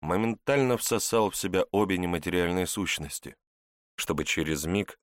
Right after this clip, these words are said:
выплюнуть их где-то высоко в хмуром небе. Покосившись на марево запределья, в котором то и дело мелькали образы неведомых тварей и искажённые в безмолвном крике гротескные,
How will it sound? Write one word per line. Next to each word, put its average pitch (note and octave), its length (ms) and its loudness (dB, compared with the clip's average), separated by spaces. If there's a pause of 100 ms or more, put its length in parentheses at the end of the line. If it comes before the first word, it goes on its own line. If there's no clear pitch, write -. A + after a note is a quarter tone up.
выплюнуть G#2 760 0
их E2 160 -2
где-то F#2+ 360 0
высоко F2 500 -2
в - 60 -6
хмуром D#2+ 480 -2
небе. D2+ 380 -4 (560)
Покосившись C3 720 2
на A#2+ 100 2
марево C3 340 4
запределья, A2 680 2
в - 60 -12
котором G#2 460 0
то A2+ 220 2
и G2+ 120 4
дело G2 300 2
мелькали F2+ 600 0
образы F2+ 460 0
неведомых F2 600 0
тварей F2+ 520 0
и F#2 120 -2
искажённые F2+ 800 0
в D#2 60 -8
безмолвном F#2 720 -2
крике G2 400 -2
гротескные, E2 920 -2